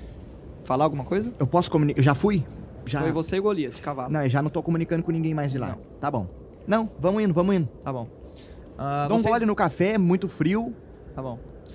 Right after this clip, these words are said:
Speaker 1: Vocês vão e é quase impossível se mover nesse vento. O vendaval frio tá forte. Vocês sentem como se o corpo de vocês fosse levantar do chão em alguns momentos. Se vocês não tinham certeza antes, agora vocês estão mais do que certos.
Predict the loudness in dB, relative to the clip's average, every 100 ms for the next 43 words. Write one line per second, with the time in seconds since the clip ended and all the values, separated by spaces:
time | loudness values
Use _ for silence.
0 | -12 2 2 4 4 2 2 -8 -4 2
1 | 4 4 4 4 2 2 -2 -4 -2 -4
2 | -2 -2 0 0 0 -2 0 -2 -2 -6
3 | -8 -10 -12 -18 -18 -10 -2 2 4 4
4 | 2 0 -4 -2 -2 -2 -4 -4 -8 -16
5 | -16 -10 0 2 2 0 0 -2 -2 -4
6 | 0 0 0 -4 -2 0 -2 0 -2 -2
7 | -2 -4 0 0 0 -4 -6 -4 -4 -6
8 | -6 -8 -8 -12 -16 -16 -16 -16 -16 -16
9 | -8 -2 4 4 4 2 2 2 2 2
10 | 2 0 -2 -2 -6 -8 -8 -4 -2 -2
11 | -4 -4 -6 -10 -8 -2 2 2 2 -2
12 | -4 -6 -6 -6 -10 -14